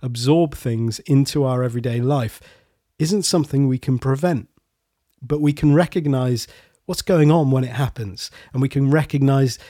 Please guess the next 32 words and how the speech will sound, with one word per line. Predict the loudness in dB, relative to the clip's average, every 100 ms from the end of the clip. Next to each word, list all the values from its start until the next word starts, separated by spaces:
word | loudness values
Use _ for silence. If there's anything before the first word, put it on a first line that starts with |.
| -12 -8
the |
fact | -6 -6 -8 -8
that, | -6 -6 -8 -14
you | -6
know, | -4
if | -2 0
we're | 2
looking | 2 2 0 2
with | 2 0
excited | -2 -4 -2 -2 -2
envy | 2 2 2 0
and | 0
desire | -2 0 0 -2
at | -2
something | -4 -2 -2
that | -2
we | -6
don't | -4 -2 -2
have | -2 -4 -2
right | -2 -2
now, | -2 0 0 -2 -10 -20 _ _ _ -2
we | 0
can | 2
rest | 2 2 -2 -4
assured | -4 0 2 2 -2 -10 _ _ _ -4
that | -2 -2 -6
however | -4 0 2 2
amazing | 2 2 2 0
it | 0
looks | -2 -2 -6
right | -8 -8
now, | -8 -8 -8